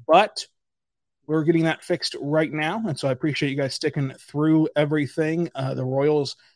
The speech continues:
have not been <laughs> the team that you wanted to see so far, uh, this season. Uh, neither has this podcast, but ho-, I can only fix one of those things, and I'll fix what I can control right now, and hopefully the Royals,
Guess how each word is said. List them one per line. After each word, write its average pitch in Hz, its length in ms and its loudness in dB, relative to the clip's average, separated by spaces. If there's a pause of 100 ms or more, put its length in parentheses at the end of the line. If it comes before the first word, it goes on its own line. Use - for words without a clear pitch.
(500)
have 135 160 -10
not 139 400 2
been 240 320 6 (120)
<laughs> 135 100 0 (120)
the 180 120 8
team 196 400 4
that 170 120 6
you 160 140 0
wanted 156 260 0
to 139 60 -2
see 160 240 -4
so 196 160 0
far, 208 320 -2 (400)
uh, 156 180 6 (180)
this 156 280 0
season. 185 380 -2 (280)
Uh, 139 180 -2
neither 160 220 2
has 143 220 0
this 131 100 -2
podcast, 151 480 -2
but - 80 0
ho-, - 180 -8
I 156 120 2
can 170 100 -2
only 156 140 0
fix - 240 -4
one 156 80 0
of 151 80 -4
those 160 160 -2
things, 190 240 -2
and 147 80 -2
I'll 127 40 -4
fix - 300 -6
what 135 120 -6
I 139 60 -2
can 143 140 -4
control 143 320 -2
right 131 180 -2
now, 156 260 -6
and 147 60 -4
hopefully - 300 -6
the 139 100 -4
Royals, 139 340 -2